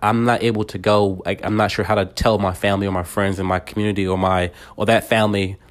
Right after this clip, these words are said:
that, that, that, that service part of that, that I may not be able to attend," and make sure that person you tell is he or she's a safe listener,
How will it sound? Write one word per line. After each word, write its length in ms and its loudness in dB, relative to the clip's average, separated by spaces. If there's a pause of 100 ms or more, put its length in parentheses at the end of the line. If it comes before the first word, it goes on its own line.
(100)
that, 240 -2
that, 200 0 (200)
that, 180 -4
that 240 -2
service 560 0 (720)
part 240 4
of 60 2
that, 160 0
that 200 -2
I 80 -2
may 120 0
not 120 -2
be 80 -2
able 200 -4
to 120 -6
attend," 460 -2 (420)
and 100 -4
make 140 2
sure 100 -2
that 140 4
person 260 2
you 60 0
tell 480 4 (800)
is 140 -4
he 140 4
or 40 4
she's 220 0
a 180 -2
safe 280 0
listener, 420 -4